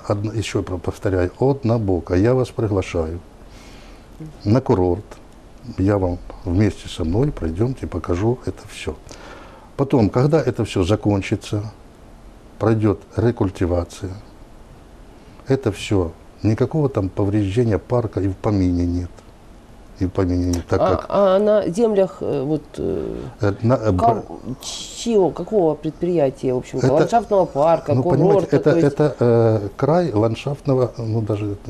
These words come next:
Speaker 1: там уже, там, где проходит, э, тепломагистраль,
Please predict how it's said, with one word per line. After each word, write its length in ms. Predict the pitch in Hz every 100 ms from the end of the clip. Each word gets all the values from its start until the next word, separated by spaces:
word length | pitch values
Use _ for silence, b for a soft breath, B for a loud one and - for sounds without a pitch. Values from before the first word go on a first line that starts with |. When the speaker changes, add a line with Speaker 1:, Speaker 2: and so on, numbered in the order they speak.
| 104 - -
Speaker 1:
там 160 | 117 117
уже, 220 | 104 110 - B B B B B -
там, 140 | 131
где 120 | 117
проходит, 520 | - 120 147 123 120 -
э, 640 | 120 113 113 113 113 110 101 -
тепломагистраль, 720 | 120 117 120 120 - 190